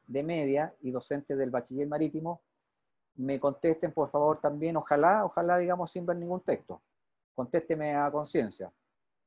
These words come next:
porque el propósito, creo yo, una vez que terminemos todo este proceso del diplomado,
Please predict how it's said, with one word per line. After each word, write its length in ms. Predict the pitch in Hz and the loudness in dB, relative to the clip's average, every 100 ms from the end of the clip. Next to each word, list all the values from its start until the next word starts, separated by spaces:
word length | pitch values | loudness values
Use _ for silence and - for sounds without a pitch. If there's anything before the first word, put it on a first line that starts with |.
| - | -6
porque 480 | 131 123 139 131 127 _ _ _ _ _ _ _ _ _ _ - | -6 -2 -2 -2 -4 _ _ _ _ _ _ _ _ _ _ -4
el 120 | 123 | 0
propósito, 580 | 143 135 202 196 175 170 | 2 4 4 2 -2 0
creo 220 | 170 175 | 2 2
yo, 320 | 170 175 160 | 2 2 2
una 200 | 156 156 | 0 -2
vez 100 | 151 | -2
que 100 | 151 | -2
terminemos 500 | 147 143 147 160 147 | -4 -4 -4 -4 -4
todo 140 | 156 | -4
este 180 | 147 147 | -4 -4
proceso 480 | 135 127 165 160 147 | -6 -4 -6 -6 -6
del 200 | 127 120 | -4 -4
diplomado, 800 | 123 160 170 160 156 151 147 | -4 -4 0 2 2 2 0